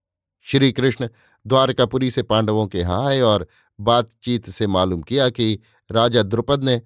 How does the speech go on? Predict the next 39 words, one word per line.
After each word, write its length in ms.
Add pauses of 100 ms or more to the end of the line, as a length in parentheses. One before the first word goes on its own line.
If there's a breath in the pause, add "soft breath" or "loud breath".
(100)
संधि 380
के 100
प्रस्ताव 480
से 120
अपना 240
पुरोहित 400
हस्तिनापुर 560
में 160
भेजा 300
था। 200 (560 soft breath)
वो 80
ये 140
संवाद 400
लेकर 280
लौटा 320
है 220
कि 140
बिना 260
युद्ध 360
के 160
आधे 260
राज्य 300
की 140
बात 280
तो 80
दूर 240
है, 100 (460 soft breath)
सुई 260
के 140
अग्रभाग 540 (120)
की 140
इतनी 320
जमीन 400
भी 100
दुर्योधन 520
पांडवों 460
को 120
न 100
देगा। 340